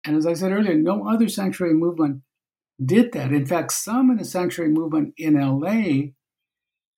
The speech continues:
who, who in some of the, uh, groups that were against, for example, what the Reagan administration, administration was doing in, uh, Central America.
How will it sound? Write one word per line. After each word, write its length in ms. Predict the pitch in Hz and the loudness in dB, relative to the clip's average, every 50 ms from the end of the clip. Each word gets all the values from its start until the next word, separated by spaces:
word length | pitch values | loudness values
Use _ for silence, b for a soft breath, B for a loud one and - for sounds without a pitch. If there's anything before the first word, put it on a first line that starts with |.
| _ _ _ _ _ _ _ - - - - - - - | _ _ _ _ _ _ _ -4 -2 -2 -2 -4 -6 -4
who, 100 | - 156 131 131 - - 131 - | -2 -2 -2 -2 -4 -10 -8 -2
who 420 | 147 139 135 127 123 123 127 - - - 139 131 131 | 0 0 2 2 0 -2 -4 -8 -12 -12 -12 -10 -6
in 140 | - 131 127 | -4 -4 -4
some 240 | - - 156 160 160 | -2 0 0 0 0
of 140 | 151 131 135 | 0 -2 0
the, 460 | 131 123 117 117 117 117 123 131 131 - | 0 0 0 0 0 -2 -4 -6 -6 -6
uh, 280 | 123 117 120 113 107 107 - _ _ _ _ _ _ _ _ _ _ _ _ _ _ _ - | -6 -6 -6 -8 -10 -14 -20 _ _ _ _ _ _ _ _ _ _ _ _ _ _ _ -4
groups 360 | 127 165 196 190 190 - - - | -2 -2 0 -2 -2 -4 -4 -2
that 220 | 135 127 127 127 | -2 -2 -2 -2
were 220 | 123 120 120 117 113 | -2 -2 -2 -2 -4
against, 420 | 110 110 127 120 127 131 131 - | -2 -2 0 0 2 0 0 -2
for 80 | - 120 | -4 -6
example, 540 | 110 - - 117 117 113 - 127 113 110 | -6 -4 -2 -2 -2 -2 -4 -6 -6 -6
what 220 | 113 117 - - _ _ - | -6 -10 -10 -12 _ _ -8
the 80 | 113 | -6
Reagan 220 | 107 127 135 131 131 | -2 0 2 2 2
administration, 500 | 117 113 - - - 131 123 117 - - - - 139 | 2 0 -2 -4 -2 -2 -2 -2 -2 -8 -8 -4 -2
administration 580 | 139 147 139 131 131 131 - 151 139 131 127 127 | -2 -2 0 0 0 0 0 0 0 0 0 0
was 160 | 117 117 - | -2 -4 -4
doing 320 | - 143 131 131 127 131 | -4 -2 0 2 2 0
in, 240 | 127 123 117 117 113 | 0 -2 -4 -6 -6
uh, 160 | 113 110 110 - _ _ _ _ _ _ _ _ _ _ _ - | -6 -10 -18 -20 _ _ _ _ _ _ _ _ _ _ _ -4
Central 240 | 131 127 - 135 135 | -4 -4 -2 -2 -4
America. 260 | 151 185 196 170 | -4 -4 -6 -8